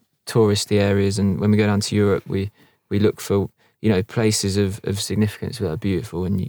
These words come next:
go and check 'em out. Some people just rock up, get the camera out, take a picture, and then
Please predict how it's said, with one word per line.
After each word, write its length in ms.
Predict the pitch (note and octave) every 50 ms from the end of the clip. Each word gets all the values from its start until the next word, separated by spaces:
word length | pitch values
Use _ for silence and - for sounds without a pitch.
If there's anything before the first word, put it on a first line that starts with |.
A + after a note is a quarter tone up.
| - -
go 100 | - F#2+
and 100 | F2+ F#2
check 240 | - - - - -
'em 60 | G2+
out. 220 | F#2+ F#2+ F#2 - - _ _ _ _ _ _ _
Some 200 | - - B2+ A#2+
people 120 | A#2+ A#2 G#2
just 160 | G2+ G2 -
rock 260 | G#2+ A2+ G#2+ - - A2
up, 180 | G2+ F#2 - _ _ _ _ _ _ _ _ _ _ _ _ _ _ _
get 120 | - C3+ F#2+
the 80 | G2+
camera 320 | G#2 - A2+ G#2 G2+ G2+ G2
out, 240 | G2 G2 - - - _ _
take 200 | - A#2+ G#2+ -
a 20 |
picture, 500 | - A2+ - - - G2+ G2 G2 G2+ - - _ _ _ _ _ _ _ _ -
and 100 | G#2+ G2+
then 240 | G2 F#2+ F#2+ G2